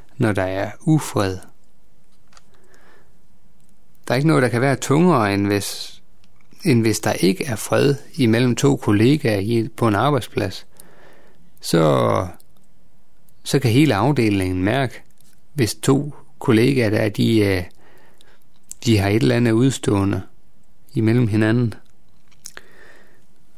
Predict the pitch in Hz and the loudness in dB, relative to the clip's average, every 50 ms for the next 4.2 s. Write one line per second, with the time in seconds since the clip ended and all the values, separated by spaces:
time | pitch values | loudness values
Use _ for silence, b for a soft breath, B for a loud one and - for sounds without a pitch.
0 | - - - - - - - - - - - - - - - - - - - - | -14 -14 -14 -14 -14 -14 -14 -14 -14 -14 -14 -14 -14 -14 -14 -14 -14 -14 -14 -14
1 | - - - - - - b b b b b b b b b b b b b b | -14 -14 -14 -14 -14 -14 b b b b b b b b b b b b b b
2 | b b b b - - b b b b b b b b b b - - 120 110 | b b b b -14 -16 b b b b b b b b b b -4 0 2 2
3 | 110 131 135 123 113 - - 131 139 135 127 113 - - 120 104 98 104 98 95 | 4 4 4 2 2 2 2 2 2 4 2 2 0 2 0 0 2 2 2 2
4 | 95 95 90 | 2 0 0